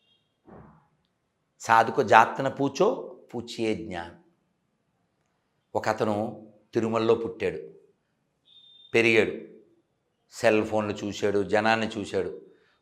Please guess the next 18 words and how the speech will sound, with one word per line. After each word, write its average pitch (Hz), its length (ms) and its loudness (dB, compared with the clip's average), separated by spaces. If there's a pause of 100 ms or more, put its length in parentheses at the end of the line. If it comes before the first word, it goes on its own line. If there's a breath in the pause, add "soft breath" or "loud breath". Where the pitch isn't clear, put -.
మందు 117 220 0
కొట్టడానికి 113 440 2
కిందకు 104 280 -6
వచ్చాడు. - 440 -18 (560)
మందు 123 140 0
కొట్టేసి 135 360 0
మళ్ళీ 135 180 0
పైకి 120 240 2
వెళ్ళిపోతాడు 95 400 -4
బండి 90 200 -6
మీద. 85 200 -10 (2000)
తిరుమల 151 240 0
చాలా 120 280 -2
గొప్పది, 92 400 -6 (420)
కానీ 110 140 -10
వాడు 95 280 -2
గొప్పోడు 87 400 -6
కాదు. 80 240 -14